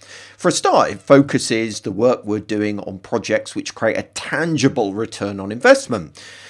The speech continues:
'Cause let's be honest, too often site improvements are vanity projects rather than alterations aimed at enhancing site efficiency. The focus that comes from having measurable success criteria has another benefit too.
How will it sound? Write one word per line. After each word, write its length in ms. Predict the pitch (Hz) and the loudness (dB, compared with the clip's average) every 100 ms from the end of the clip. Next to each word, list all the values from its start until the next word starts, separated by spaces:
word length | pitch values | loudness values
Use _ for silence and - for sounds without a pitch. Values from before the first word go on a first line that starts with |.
| - - | -20 -8
'Cause 120 | 160 | 4
let's 160 | 254 247 | 6 6
be 140 | 139 | 4
honest, 340 | 147 117 - - | 2 0 -6 -4
too 240 | 180 160 | 2 6
often 380 | 135 - 113 104 | 6 4 -6 -6
site 340 | - 117 117 | 0 2 2
improvements 760 | 104 - 123 110 110 107 104 104 | -4 -6 -4 -4 -4 -6 -4 -4
are 300 | 104 113 - - 107 - | 0 0 -2 -8 -18 -16
vanity 640 | 101 110 131 160 - 104 | -2 -2 0 -4 -4 -6
projects 720 | 87 - 104 104 73 - - | -6 -6 -6 -6 -10 -10 -6
rather 420 | 104 127 123 110 | 4 4 4 2
than 300 | 113 113 113 - - - - | -2 -2 -4 -8 -16 -20 -2
alterations 840 | 120 135 117 113 117 - 104 107 101 | 0 0 4 4 4 2 -4 -4 -2
aimed 300 | 101 110 98 | -2 -4 -6
at 80 | |
enhancing 600 | 98 90 101 95 - 95 | -6 -10 -10 -10 -10 -10
site 360 | 92 - 87 82 | -8 -6 -6 -8
efficiency. 680 | - 202 - 98 - 82 78 _ _ _ _ _ _ | -2 -2 0 -6 -8 -8 -10 _ _ _ _ _ _
The 100 | 226 | 0
focus 500 | 233 285 277 220 - | 6 6 8 4 6
that 220 | - - - | 4 2 4
comes 460 | - 160 156 151 | 2 4 2 -2
from 220 | - 120 | 0 0
having 420 | 113 147 139 135 123 | 0 -4 -2 -2 0
measurable 400 | 139 127 107 127 | -2 -4 -8 -8
success 460 | - - 175 170 | -10 -2 0 0
criteria 480 | - 117 - 123 127 | 0 0 0 0 0
has 180 | 147 160 | 0 0
another 240 | 208 269 | 2 2
benefit 460 | 180 90 - 90 - | 0 -4 -6 -10 -2
too. 360 | 240 277 85 | 0 2 -2